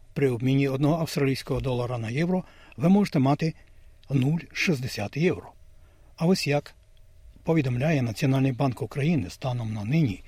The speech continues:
двадцять шосте квітня року дві тисячі двадцять четвертого,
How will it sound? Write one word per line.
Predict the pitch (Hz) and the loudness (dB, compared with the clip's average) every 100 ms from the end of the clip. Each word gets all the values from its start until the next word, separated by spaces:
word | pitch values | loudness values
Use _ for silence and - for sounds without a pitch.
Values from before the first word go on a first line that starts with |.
| - - - - | -20 -20 -20 -8
двадцять | 131 127 - 120 | -6 -6 -6 -4
шосте | - 151 - - 101 - - - | -2 -2 -6 -8 -10 -12 -20 -10
квітня | 139 143 - 127 117 | -4 -4 -2 -4 -2
року | 127 - | -4 -6
дві | 117 120 | -6 -6
тисячі | 135 139 160 | -6 -4 -4
двадцять | 127 131 | -6 -6
четвертого, | - - 120 - 107 | -6 -4 -4 -6 -12